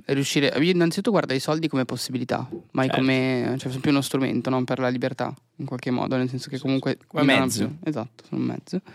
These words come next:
Speaker 1: E quindi la possibilità sicuramente di fare, mm, ciò che mi va, nel limite del possibile, ovviamente, senza chiedermi il prezzo delle cose,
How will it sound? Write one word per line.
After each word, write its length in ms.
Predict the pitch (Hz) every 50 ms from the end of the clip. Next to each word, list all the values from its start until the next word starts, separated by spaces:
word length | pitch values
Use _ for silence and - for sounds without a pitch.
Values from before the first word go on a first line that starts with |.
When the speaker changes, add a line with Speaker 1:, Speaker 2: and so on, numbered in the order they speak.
| - - - - - - - - - _ _ _ _ _ _
Speaker 1:
E 160 | - - 160
quindi 240 | 156 - 190 185 165
la 100 | 151 151
possibilità 800 | 143 - 170 - - 165 160 165 170 - 170 170 175 175 175 175
sicuramente 480 | - - 151 156 156 151 165 165 -
di 100 | 160 151
fare, 640 | 143 - - 139 139 139 143 139 139 135 135 135 131
mm, 460 | 131 131 131 131 127 127 127 - - -
ciò 140 | - - 147
che 120 | - -
mi 100 | 147 139
va, 260 | 135 123 117 131 147 156 - -
nel 180 | - 120 127 131
limite 240 | 131 135 131 127
del 100 | 123 123
possibile, 520 | - - - - - - 131 127 127 120 120
ovviamente, 320 | 120 123 127 120 113 135
senza 180 | - 143 - 135
chiedermi 240 | 131 - 147 147 139
il 80 | 135
prezzo 260 | - 139 143 - -
delle 160 | 156 147 147 143
cose, 360 | - 151 151 160 165 175